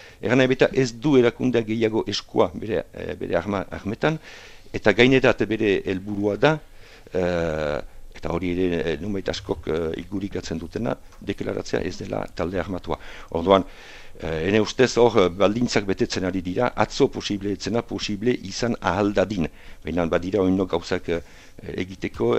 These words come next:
aipatu dut bikimen gaia, presoak, fen, badira gauzak egiteko, baina nahi bada, nahikeria baldin bada, egiten alda, eh, bidea laster.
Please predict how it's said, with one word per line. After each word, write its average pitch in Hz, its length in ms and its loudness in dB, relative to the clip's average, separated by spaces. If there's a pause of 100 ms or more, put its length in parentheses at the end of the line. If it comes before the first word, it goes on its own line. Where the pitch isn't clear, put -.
aipatu 95 360 -2
dut 92 180 -8
bikimen 90 400 -4
gaia, 110 560 -2
presoak, 110 600 -4 (280)
fen, - 200 -2
badira 104 320 4
gauzak 98 320 -2
egiteko, 104 400 -2
baina 92 240 -2 (680)
nahi 131 180 8
bada, 123 460 6
nahikeria 139 480 4
baldin 113 320 2
bada, 98 320 0 (240)
egiten 95 400 -8
alda, 90 300 -4 (180)
eh, 80 140 -6
bidea 92 320 -4
laster. - 300 -6